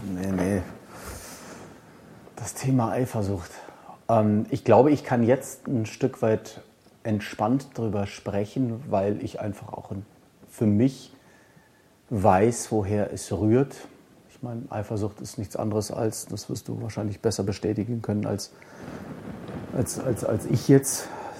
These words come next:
der, der, der Laie. Ich bin ja nur so ein kleiner Hobbypsychologe, <laughs> weil ich mich versuche, selber jeden Tag zu therapieren. Aber es ist Angst. Ja, es ist, äh, also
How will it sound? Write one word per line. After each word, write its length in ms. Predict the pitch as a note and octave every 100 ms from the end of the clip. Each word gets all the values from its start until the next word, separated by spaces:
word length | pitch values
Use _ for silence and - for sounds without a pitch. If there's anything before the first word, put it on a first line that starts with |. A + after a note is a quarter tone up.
| - -
der, 140 | A2
der, 260 | - A2 G2
der 260 | - G#2
Laie. 440 | F#2 F#2 G#2+ B2+ C#3+ - - - - - - - - -
Ich 80 | -
bin 160 | G#2+ G#2+
ja 60 |
nur 160 | G#2 G2+
so 100 | G2+
ein 120 | F#2
kleiner 360 | A2+ G#2+ F#2+ G#2
Hobbypsychologe, 1000 | B2+ A2 - B2+ - - - - A#3 G3 G#3+ -
<laughs> 40 |
weil 200 | E3+ D3+
ich 220 | G3+ C#3+ E3+
mich 360 | D#3 - C#3+ - G3+ -
versuche, 540 | E3+ D#3+ F3+ E3 C#3
selber 260 | C3 D#3 C3
jeden 240 | A#2+ A#2+
Tag 220 | A#2 B2+
zu 100 | -
therapieren. 580 | F#2+ G2+ F#2+ - G#2 D3+ - - - A#2 A2 G#2 - -
Aber 480 | G2 F#2+ F#2 F#2 E2
es 120 | - -
ist 120 | -
Angst. 400 | A#2+ A#2+ - - - _ _ _ _ _ _ _ - -
Ja, 220 | F#2 F2+ A#2+ A#2+ - -
es 140 | -
ist, 260 | - - -
äh, 40 | F#2+ G2 A2 G#2+ - _ _ _ _ _ _ _ _
also 340 | - F2 E2+